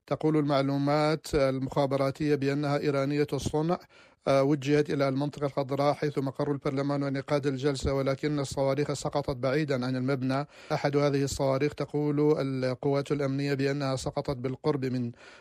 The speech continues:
آه، إحدى نقاط التفتيش، ووفقا لهذه المصادر الأمنية فإن هنالك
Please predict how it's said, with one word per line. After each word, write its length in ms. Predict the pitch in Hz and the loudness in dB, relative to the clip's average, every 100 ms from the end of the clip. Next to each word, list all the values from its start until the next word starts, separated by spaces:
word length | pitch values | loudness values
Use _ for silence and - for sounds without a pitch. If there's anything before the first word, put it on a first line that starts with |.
| - | -6
آه، 120 | 151 139 | 0 0
إحدى 260 | 156 143 | 2 0
نقاط 300 | 139 - 143 | 0 0 0
التفتيش، 600 | 139 - 131 - 165 170 | 0 0 -4 0 0 2
ووفقا 500 | 147 143 143 147 - | 2 4 4 0 -2
لهذه 640 | 139 131 135 135 135 131 131 | 0 0 0 0 0 0 0
المصادر 640 | 123 127 - 143 135 131 | -2 -4 -2 -2 -2 -2
الأمنية 460 | 135 131 139 139 | -2 -2 0 0
فإن 280 | 135 147 139 | -2 -2 -2
هنالك 600 | 139 135 135 135 - 131 | -2 0 0 0 -2 -6